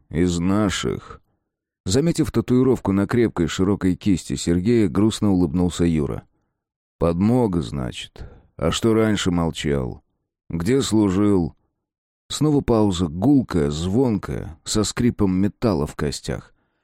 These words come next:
в тёмном чреве машины. «Служил», произнёс Сергей. «Ладно», вздохнул Юра. «Потом. Всё потом. Не время».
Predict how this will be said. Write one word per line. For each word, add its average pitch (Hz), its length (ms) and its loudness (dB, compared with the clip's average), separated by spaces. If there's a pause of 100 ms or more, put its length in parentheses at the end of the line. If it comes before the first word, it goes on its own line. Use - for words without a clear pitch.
в - 100 -14
тёмном 98 520 2
чреве 101 420 2
машины. 90 640 -2 (960)
«Служил», 85 680 0 (540)
произнёс 104 420 0
Сергей. 82 520 0 (560)
«Ладно», 78 840 0 (240)
вздохнул 95 580 0
Юра. 87 440 0 (220)
«Потом. 76 720 -2 (680)
Всё 95 280 0
потом. 73 680 -2 (560)
Не 82 260 -2
время». 80 720 -2